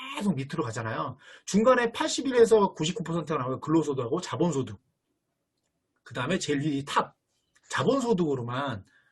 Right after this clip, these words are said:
계속 가는 거예요. 계속 그렇게 이제 파이프에 꽂혀 있기 때문에 나오는 거죠, 물이. 아, 세계, 어, 부의 상위 일 프로하고 하위 구십구 프로. 이 근로소득의 차이가 어마어마하게 나는데,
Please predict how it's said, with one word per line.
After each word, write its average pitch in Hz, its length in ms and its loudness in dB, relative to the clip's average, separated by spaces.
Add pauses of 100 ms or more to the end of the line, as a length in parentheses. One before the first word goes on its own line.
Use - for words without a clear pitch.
(220)
계속 170 200 0
가는 120 260 -4
거예요. 98 220 -10 (800)
계속 285 600 4
그렇게 175 340 2
이제 139 180 -2
파이프에 214 580 2 (380)
꽂혀 269 260 -2
있기 - 160 -4
때문에 135 200 0
나오는 139 320 2
거죠, 117 200 -4
물이. 110 400 -8 (1600)
아, 120 220 -8
세계, 208 520 6 (1080)
어, - 300 -12
부의 156 300 6
상위 208 640 0 (120)
일 202 140 -2
프로하고 147 580 2
하위 220 380 0
구십구 - 300 -10
프로. - 260 -10 (380)
이 139 100 -8
근로소득의 247 580 2
차이가 226 340 0
어마어마하게 202 760 4
나는데, 113 560 -6